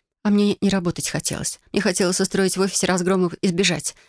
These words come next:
До персонала ещё не дошла информация, что мы с Даниэлем разводимся. Если бы я ушла сегодня, то, скорее всего, избежала бы всего того прекрасного,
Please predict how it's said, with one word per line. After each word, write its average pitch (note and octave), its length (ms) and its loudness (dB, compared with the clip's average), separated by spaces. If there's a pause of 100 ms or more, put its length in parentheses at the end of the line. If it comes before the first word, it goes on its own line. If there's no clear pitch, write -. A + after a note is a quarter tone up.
(120)
До G3 100 0
персонала G3+ 480 2
ещё E3+ 180 0
не E3+ 100 2
дошла F3 280 0
информация, D3+ 500 -4
что - 180 0
мы D3 120 0
с - 20 -10
Даниэлем D#3 400 2
разводимся. D#3 580 -2 (380)
Если G3+ 200 0
бы G3+ 100 2
я G#3 200 2
ушла F3+ 240 0
сегодня, F3+ 420 0
то, D#3+ 80 -4
скорее F#3 320 0
всего, E3+ 240 0
избежала E3+ 440 0
бы D#3+ 160 -2 (180)
всего F3+ 220 0
того F3+ 200 0
прекрасного, E3 600 -2